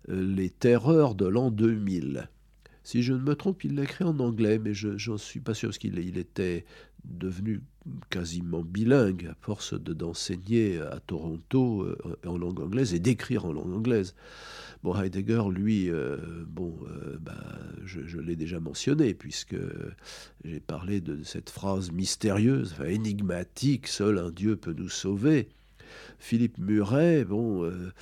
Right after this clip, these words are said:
euh, représente, euh, si l'on veut, une tentation, euh, de ronchonnage, mais il n'y a pas que ça chez lui, justement. D'abord, il y a un humour absolument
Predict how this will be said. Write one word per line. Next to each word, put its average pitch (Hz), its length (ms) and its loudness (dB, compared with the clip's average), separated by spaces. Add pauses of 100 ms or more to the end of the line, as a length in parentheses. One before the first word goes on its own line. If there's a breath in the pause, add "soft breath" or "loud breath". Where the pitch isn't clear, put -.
(500 loud breath)
euh, 101 280 -8 (200)
représente, 107 1040 0
euh, 95 380 2
si 95 280 -4
l'on 95 180 0
veut, 107 300 2
une 92 160 -4
tentation, 101 1300 -2
euh, 87 520 -2 (540 loud breath)
de 87 540 -6
ronchonnage, 98 1600 -2
mais 98 120 0 (360)
il 196 80 4
n'y 175 40 8
a 165 60 10
pas 165 160 4
que - 160 2
ça 110 320 2
chez - 200 -6
lui, 76 220 -6
justement. - 460 -8
D'abord, 90 300 -6
il 92 60 -4
y 90 40 -2
a 71 80 -6
un 71 160 -10
humour 101 420 0
absolument - 480 -12